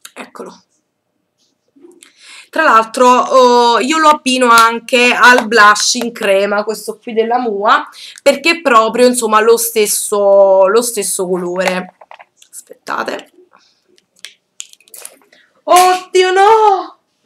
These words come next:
Un attimo! Non si è rotto.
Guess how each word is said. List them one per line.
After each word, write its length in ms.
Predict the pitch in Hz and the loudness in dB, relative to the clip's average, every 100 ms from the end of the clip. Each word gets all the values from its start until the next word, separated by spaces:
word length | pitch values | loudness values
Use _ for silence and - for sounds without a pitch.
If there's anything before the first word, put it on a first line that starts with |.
| _ _ _ _ _ _ _ - - | _ _ _ _ _ _ _ -14 -2
Un 100 | 359 | 2
attimo! 760 | 381 392 - 370 349 330 - _ _ _ _ _ _ _ _ _ _ _ _ _ _ _ _ - - | 2 0 0 2 2 0 -6 _ _ _ _ _ _ _ _ _ _ _ _ _ _ _ _ -20 -8
Non 120 | 294 | -6
si 140 | 285 | -4
è 80 | 262 | -6
rotto. 320 | 240 254 - | -6 -8 -10